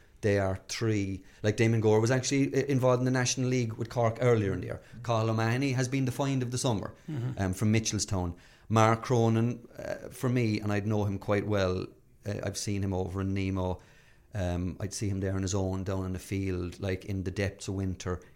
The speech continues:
Speaker 1: kicking balls over the bar, kicking frees,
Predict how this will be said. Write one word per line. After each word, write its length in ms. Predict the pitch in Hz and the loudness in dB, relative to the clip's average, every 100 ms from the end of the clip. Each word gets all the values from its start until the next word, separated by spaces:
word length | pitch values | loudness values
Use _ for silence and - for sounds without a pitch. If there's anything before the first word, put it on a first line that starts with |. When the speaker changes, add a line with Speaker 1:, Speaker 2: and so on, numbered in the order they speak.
| - | -4
Speaker 1:
kicking 480 | 135 127 123 110 | 0 0 0 -2
balls 420 | 95 95 90 87 90 | 0 0 0 -2 -4
over 280 | 85 90 | -6 -6
the 60 | - | -8
bar, 320 | - - - - | -6 -6 -8 -10
kicking 440 | - 113 117 110 | -4 -2 -2 -4
frees, 480 | 95 - 95 87 87 | -4 -4 -4 -2 -6